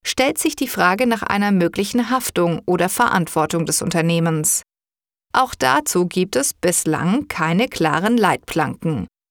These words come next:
Die Teilkrankschreibung klingt nach einem Instrument zur Reduzierung von Fehlzeiten.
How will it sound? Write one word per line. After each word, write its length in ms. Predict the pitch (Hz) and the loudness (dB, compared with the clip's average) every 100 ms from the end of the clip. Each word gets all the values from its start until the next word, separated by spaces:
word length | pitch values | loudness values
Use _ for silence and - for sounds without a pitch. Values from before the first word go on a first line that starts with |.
| _ _ _ _ 254 | _ _ _ _ 0
Die 80 | |
Teilkrankschreibung 1120 | 254 269 311 302 233 226 - - 190 240 254 | 2 2 2 2 -2 0 -2 0 0 0 -2
klingt 420 | - 202 247 294 254 | -2 0 0 0 -2
nach 160 | 247 | 0
einem 220 | 240 240 | 0 0
Instrument 540 | 226 - - 214 202 214 | -2 -2 0 2 2 0
zur 140 | 233 | 0
Reduzierung 640 | 196 202 202 202 190 196 196 | 0 0 -2 0 2 2 2
von 180 | 233 | 0
Fehlzeiten. 920 | 233 254 214 156 - 156 - 156 156 | 0 2 2 2 -2 -4 -4 -4 -4